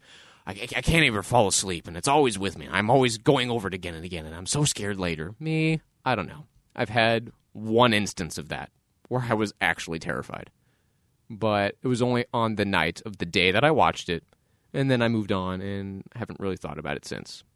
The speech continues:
So maybe I'm just stupid, and these things just don't stick with me, or it's a gift,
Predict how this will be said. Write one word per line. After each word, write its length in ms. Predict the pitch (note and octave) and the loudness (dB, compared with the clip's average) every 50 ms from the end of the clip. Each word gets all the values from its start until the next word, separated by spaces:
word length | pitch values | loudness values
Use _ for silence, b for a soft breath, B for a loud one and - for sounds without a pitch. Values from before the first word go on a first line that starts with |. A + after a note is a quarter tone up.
| _ _ | _ _
So 120 | - - | -8 -2
maybe 320 | G#2 C#3 F3 E3+ F#3+ F#3+ F#3+ | 2 4 4 4 4 2 2
I'm 120 | D#3 C3+ | 2 0
just 180 | G#2+ G#2 - - | 0 -2 0 0
stupid, 440 | - - - - - D#2 F2 A2+ - _ _ _ _ _ _ _ | 2 2 2 2 2 -4 -8 -8 -8 _ _ _ _ _ _ _
and 160 | - G2+ G#2 G#2 | -8 -4 -4 -4
these 120 | G2+ - | -4 -2
things 200 | - B2 A#2 - | 0 -2 -2 0
just 160 | - A2 - | -4 -6 -2
don't 160 | - A2 G2 | -2 -2 -2
stick 260 | - - - G#3 G3+ - | -2 2 2 2 2 2
with 140 | A#2 - | -4 -4
me, 240 | - F#2+ F#2+ G2 G2+ _ _ _ - | -4 -4 -6 -6 -6 _ _ _ 2
or 160 | - A3+ A#3 | 6 8 8
it's 100 | A#3 A3 | 8 6
a 80 | A3+ G3 | 4 4
gift, 420 | D#3 F3 D#3 G#2 D#2 - - - | 6 8 8 6 6 2 -6 -20